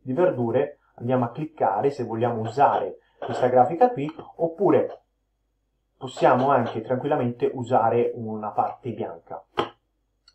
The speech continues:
Ok? Partiamo, eh, da questa, da questa parte qui, ci fa vedere una parte dove ci sono dei font che hanno utilizzato, una parte di immagine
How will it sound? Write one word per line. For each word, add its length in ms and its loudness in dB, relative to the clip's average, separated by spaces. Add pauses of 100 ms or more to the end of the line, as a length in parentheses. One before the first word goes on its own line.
Ok? 460 0 (460)
Partiamo, 580 2
eh, 960 0
da 140 -6
questa, 560 -2
da 140 -8
questa 200 -6
parte 240 -2
qui, 180 -6
ci 120 -16
fa 140 0
vedere 480 -2 (160)
una 200 -8
parte 440 0
dove 160 -6
ci 100 -16
sono 240 -6
dei 160 -8
font 500 -4
che 120 -10
hanno 160 -8
utilizzato, 840 -4 (440)
una 140 -8
parte 400 2
di 180 -4
immagine 840 -2